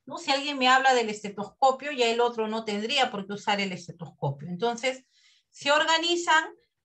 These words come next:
para que no haya inventos repetidos. Vamos a iniciar la próxima semana. Tenemos dos semanas más para realizar esta actividad. Es nota individual y con su cámara activa. Ya hoy día nos ha expuesto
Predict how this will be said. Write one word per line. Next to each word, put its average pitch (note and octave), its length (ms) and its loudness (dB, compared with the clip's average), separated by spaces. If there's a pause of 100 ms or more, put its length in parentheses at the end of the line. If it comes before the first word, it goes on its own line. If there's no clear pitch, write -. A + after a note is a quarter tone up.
(200)
para C#4 380 4
que C4+ 160 -2
no C4 220 -2
haya C#4 260 0
inventos A3+ 400 -6
repetidos. E3 640 -6
Vamos G3+ 380 2
a B3+ 60 0
iniciar A#3+ 340 -2
la A#3 140 0
próxima A3 320 -8
semana. A3+ 380 -4
Tenemos F#3+ 440 -6
dos A#3+ 220 0
semanas C4 520 0
más B3 300 0
para A#3 380 2
realizar G3 420 -4
esta G3+ 200 -8
actividad. A#3 600 2 (760)
Es B3 200 0
nota B3+ 400 2
individual C4+ 840 2 (120)
y C4+ 260 -8
con A#3+ 160 0
su A#3 160 -8
cámara A3 380 4
activa. F3 520 -8 (340)
Ya G#3+ 300 2
hoy A#3 120 4
día B3 280 2
nos G#3 180 -6
ha G#3+ 100 2
expuesto A#3+ 840 -2